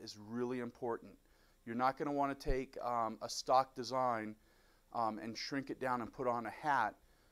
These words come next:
Um, so read the document. Uh, it'll look like something like this on the front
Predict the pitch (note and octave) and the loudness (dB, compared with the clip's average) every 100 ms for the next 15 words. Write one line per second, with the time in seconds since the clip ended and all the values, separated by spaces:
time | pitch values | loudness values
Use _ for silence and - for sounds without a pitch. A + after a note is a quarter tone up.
0 | - G#2+ A2+ G#2+ - B2 G#2+ A2 C#3+ E3 | -10 -4 -2 -2 -2 -4 -4 -4 -4 -2
1 | D3 C3 C3+ - D#3 D#3+ D#3+ B2+ A#2+ A#2 | 0 4 4 2 -8 -8 -6 -4 -2 -2
2 | C#3 C#3+ C3+ B2 D3+ - B2 A#2 D3+ G#3 | -4 -4 -4 -4 -6 -4 -4 -2 -2 -6
3 | - - _ _ _ _ _ _ _ _ | -16 -20 _ _ _ _ _ _ _ _
4 | - _ _ _ _ _ - - - D3 | -20 _ _ _ _ _ -20 -8 -2 0
5 | D#3+ C#3 C3 A#2+ C#3+ F3+ - C3 A#2 C#3+ | 2 4 4 4 0 2 2 -2 -2 -2
6 | B2+ | -2